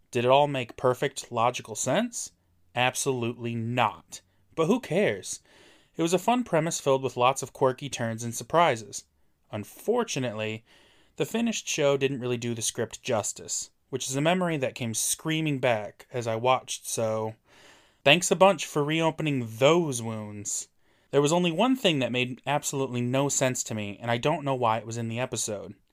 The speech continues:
I have no idea why the sister poured the green liquid into the glass and then dumped it out.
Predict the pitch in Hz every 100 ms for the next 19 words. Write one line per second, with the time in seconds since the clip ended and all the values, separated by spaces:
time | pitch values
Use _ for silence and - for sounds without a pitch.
0 | _ 117 117 117 123 131 156 175 165 135
1 | 117 107 107 107 - 131 - 127 - 117
2 | 113 110 120 120 117 110 117 120 117 123
3 | 131 120 110 107 - - 113 110 110 110
4 | 107 113 104 98